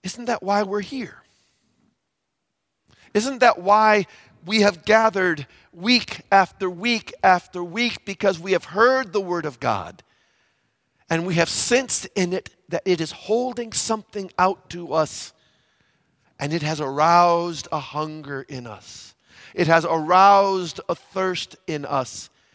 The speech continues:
that makes us suddenly realize that what we have accounted as being full, as wealth, as abundance, maybe isn't the abundance and the fullness and the wealth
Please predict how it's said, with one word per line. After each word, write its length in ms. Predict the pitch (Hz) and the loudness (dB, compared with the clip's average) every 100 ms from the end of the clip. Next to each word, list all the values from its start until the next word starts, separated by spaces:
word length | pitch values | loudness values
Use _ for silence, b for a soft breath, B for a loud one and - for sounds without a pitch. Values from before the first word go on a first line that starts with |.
| b b b | b b b
that 180 | - 156 | -4 -4
makes 320 | 156 165 - | -2 -6 -4
us 140 | 165 160 | -6 -6
suddenly 560 | - 180 180 202 185 | -8 -8 -8 -10 -12
realize 680 | 175 156 175 165 147 147 147 | -10 -6 -4 0 2 2 2
that 180 | 131 - | -4 -6
what 240 | 165 - | -8 -8
we 260 | 151 233 254 | -12 -8 -4
have 160 | 202 | -4
accounted 640 | 175 - 175 190 180 151 123 b b b b b b b _ | -6 -6 -4 -4 -4 -10 -10 b b b b b b b _
as 160 | 156 143 | -8 -6
being 260 | 165 156 | -10 -12
full, 640 | 139 - 175 175 135 85 _ _ _ _ _ _ _ | -14 -12 -4 -2 -2 -8 _ _ _ _ _ _ _
as 380 | 135 135 135 - - _ | 2 2 0 -8 -18 _
wealth, 640 | 127 165 139 - _ _ _ _ _ _ _ | 2 4 4 -2 _ _ _ _ _ _ _
as 280 | 143 143 - | 0 0 -2
abundance, 960 | 147 - 156 160 139 127 - - - - _ _ _ _ _ _ _ _ | -6 0 0 0 -8 -12 -12 -10 -10 -14 _ _ _ _ _ _ _ _
maybe 540 | 131 202 220 220 214 | 0 0 0 -8 -6
isn't 380 | 190 175 190 _ | -6 -4 -8 _
the 120 | 170 156 | -10 -10
abundance 1000 | 143 - 165 156 160 151 - - - - _ _ _ _ | -8 -4 -4 -6 -14 -14 -10 -10 -12 -18 _ _ _ _
and 160 | 135 135 | -8 -8
the 40 | |
fullness 800 | - - 151 147 143 139 - - | -12 -4 -2 -2 -8 -10 -12 -12
and 160 | 135 127 | -12 -10
the 100 | 120 | -12
wealth 420 | 107 120 120 - | -4 -2 -2 -6